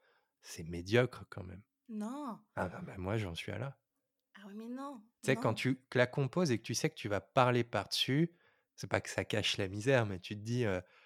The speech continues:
Speaker 1: Bon, elle est faite pour tel conte, elle est faite pour telle nouvelle ».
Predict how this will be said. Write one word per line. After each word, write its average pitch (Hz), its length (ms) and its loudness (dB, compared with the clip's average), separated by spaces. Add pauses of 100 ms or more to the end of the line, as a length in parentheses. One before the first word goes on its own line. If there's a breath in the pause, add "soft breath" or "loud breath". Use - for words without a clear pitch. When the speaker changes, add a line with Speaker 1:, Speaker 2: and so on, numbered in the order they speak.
(260 soft breath)
Speaker 1:
Bon, 104 180 2
elle 104 180 2
est 107 60 0
faite - 340 0
pour - 180 -4 (220)
tel 143 260 2
conte, 90 360 -8
elle 101 140 -4
est 98 80 -4
faite - 260 -4
pour - 200 -8 (140)
telle 120 240 4
nouvelle ». 101 480 -2